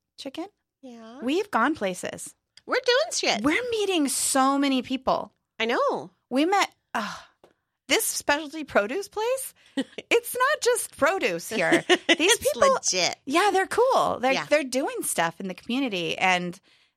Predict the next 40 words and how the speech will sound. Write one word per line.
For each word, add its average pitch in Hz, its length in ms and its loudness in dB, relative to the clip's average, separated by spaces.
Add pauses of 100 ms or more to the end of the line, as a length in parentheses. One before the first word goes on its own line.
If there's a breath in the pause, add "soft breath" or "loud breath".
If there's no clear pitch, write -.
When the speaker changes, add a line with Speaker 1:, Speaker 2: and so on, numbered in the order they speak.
Speaker 1:
they're 269 160 4
like 453 160 0
movers 277 420 -2
and 262 140 0
shakers. - 560 -8
Speaker 2:
Yeah. 196 200 -14 (280)
And 196 140 -10
now 185 300 -8
we 190 260 -14
are 185 400 -10 (220)
Speaker 1:
We're 220 180 -2
affili-, 214 320 -2
Speaker 2:
too. 240 80 -2
Speaker 1:
we 190 160 -6
are 240 200 -2
Speaker 2:
Yeah. 240 160 -2
Speaker 1:
affiliated 175 520 -4
with 156 140 -8
them. 147 280 -6 (240)
Speaker 2:
Yeah. 175 240 -16 (240)
Speaker 1:
Yeah, 330 480 0
we 285 100 0
can 247 280 -4
ride 170 340 0
their 240 220 -6
coattails. 175 580 -6 (220)
Speaker 2:
Sweet. 508 480 -2
Speaker 1:
Yeah. 415 840 -2 (300 soft breath)
Speaker 2:
Yeah. 254 120 -4 (100)
So - 180 -10
we 202 60 -10
got 196 140 -10
to - 80 -20
go 196 80 -8
to 190 60 -14
Collaboration 185 580 -10
Kitchen 330 580 -6
at 311 100 -12 (220)
Speaker 1:
Yeah. 226 680 0
Speaker 2:
Catalina 180 600 -12